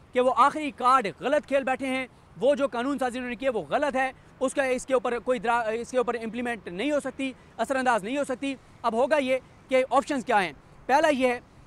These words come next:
कि, अ, सुप्रीम कोर्ट तफसीली फैसला जारी कर दे, उसमें चीज़ें क्लैरिफाई हो जाएँ। दूसरा यह कि जजेस चैम्बर में उनको बता दें कि क्या कर रहे हैं। तीसरा यह है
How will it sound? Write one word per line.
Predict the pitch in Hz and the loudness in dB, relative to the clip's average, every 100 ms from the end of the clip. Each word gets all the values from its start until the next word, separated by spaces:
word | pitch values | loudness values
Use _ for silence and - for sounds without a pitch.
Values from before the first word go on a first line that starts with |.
| - - | -12 2
कि, | 254 | 6
अ, | 269 262 - - - - 220 233 - | 6 2 -6 -20 -10 2 4 4 2
सुप्रीम | 247 240 | -4 0
कोर्ट | 247 277 | 2 2
तफसीली | 226 220 254 | 0 -4 -4
फैसला | - 214 247 | -2 0 2
जारी | 269 262 | 2 2
कर | 262 262 | 0 0
दे, | 269 | 2
उसमें | 269 233 277 254 | 0 -2 -6 -6
चीज़ें | 254 254 | -6 -4
क्लैरिफाई | 247 254 262 | -2 -2 0
हो | 262 | 0
जाएँ। | 254 254 - - - | 0 -4 -8 -16 -8
दूसरा | 254 285 | -2 0
यह | 269 | 0
कि | 247 | 0
जजेस | 226 233 | -2 -4
चैम्बर | 233 233 240 277 | -4 -2 0 0
में | 269 | 0
उनको | 262 262 | -4 -2
बता | 247 247 | 2 2
दें | 262 254 - | 0 -8 -14
कि | - | -10
क्या | 214 254 | 2 2
कर | 269 254 | 2 -2
रहे | 254 | -4
हैं। | 233 - - | -8 -18 -4
तीसरा | 302 320 311 | -2 2 2
यह | 254 | 2
है | 240 | 0